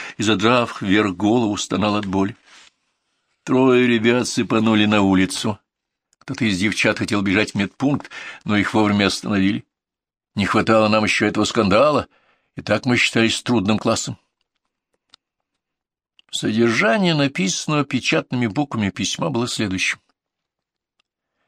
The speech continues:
«Уважаемая Янина Александровна,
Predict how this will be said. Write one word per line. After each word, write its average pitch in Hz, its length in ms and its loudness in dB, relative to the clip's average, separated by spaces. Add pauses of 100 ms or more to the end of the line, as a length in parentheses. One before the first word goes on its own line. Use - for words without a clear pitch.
(560)
«Уважаемая 185 840 2
Янина 170 420 0
Александровна, 117 800 0